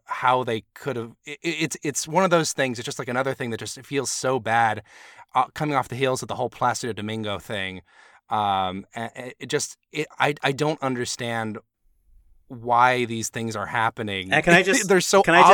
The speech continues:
Speaker 1: obviously
Speaker 2: say
Speaker 1: wrong.
Speaker 2: that this is, like, a bigger
Speaker 1: Yeah.
Speaker 2: sandwich than we know, because I think earlier today, Zubin Mehta, the conductor of the Three Tenors concerts,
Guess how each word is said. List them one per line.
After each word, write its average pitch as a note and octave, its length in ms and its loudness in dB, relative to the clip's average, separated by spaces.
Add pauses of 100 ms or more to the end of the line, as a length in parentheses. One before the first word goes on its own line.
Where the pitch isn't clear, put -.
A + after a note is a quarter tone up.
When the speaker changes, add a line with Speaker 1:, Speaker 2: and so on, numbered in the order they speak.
Speaker 1:
obviously G3+ 80 4
Speaker 2:
say D#3 260 8
Speaker 1:
wrong. D#3+ 380 6
Speaker 2:
that G#2+ 60 -2
this B2 160 -2
is, B2 120 -6
like, B2 140 -2
a B2+ 140 -6
bigger B2+ 180 4 (120)
Speaker 1:
Yeah. - 40 10 (160)
Speaker 2:
sandwich A2+ 320 0
than A2 120 -4
we G#2 100 -6
know, G2 340 -2
because F#2+ 640 -6 (180)
I G#2+ 100 -4
think A#2 240 -6
earlier A#2 300 0
today, G2+ 580 0 (380)
Zubin A#2 300 2
Mehta, G2 580 -2 (160)
the - 80 -10
conductor F#2+ 640 -4
of G2 300 -8
the F#2 100 -12
Three G2+ 220 -14
Tenors F#2 340 -12
concerts, F2 600 -16